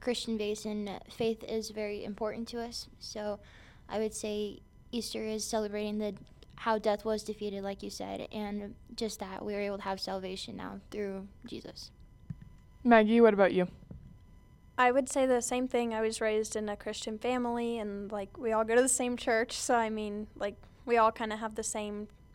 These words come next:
Speaker 3: like, church traditions every year, and, um, yeah, so same thing.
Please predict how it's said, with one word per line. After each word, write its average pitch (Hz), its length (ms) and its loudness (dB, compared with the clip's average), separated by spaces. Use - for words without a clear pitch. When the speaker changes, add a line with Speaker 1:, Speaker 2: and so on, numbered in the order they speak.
Speaker 3:
like, 190 160 -4
church - 360 0
traditions 220 520 -4
every 208 260 -2
year, 208 360 -2
and, 196 500 -10
um, 220 300 -12
yeah, 269 200 -2
so 226 320 -6
same 226 200 -12
thing. 214 220 -18